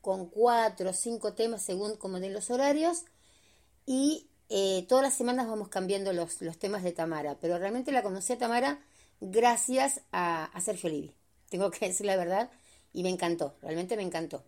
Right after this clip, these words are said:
Así que bueno, eh, Tamara también forma parte acá de que se, la podés escuchar en F M Landon. Bueno,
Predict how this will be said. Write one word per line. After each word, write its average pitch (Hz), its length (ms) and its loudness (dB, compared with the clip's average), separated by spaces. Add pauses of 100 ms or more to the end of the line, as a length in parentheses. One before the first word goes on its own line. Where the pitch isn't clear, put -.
(140)
Así 165 300 -8
que 208 140 -2
bueno, 156 340 -4 (420)
eh, 147 500 -4 (240)
Tamara 175 400 0
también 160 360 -4
forma 185 280 -4
parte 208 260 0
acá 269 320 2 (360)
de 170 180 -2
que 160 80 -6
se, 175 180 -6
la 165 160 -6
podés 190 260 -4
escuchar 247 560 -2
en 180 180 -6
F 185 420 -6
M 165 200 -2
Landon. - 400 -10 (340)
Bueno, 247 320 6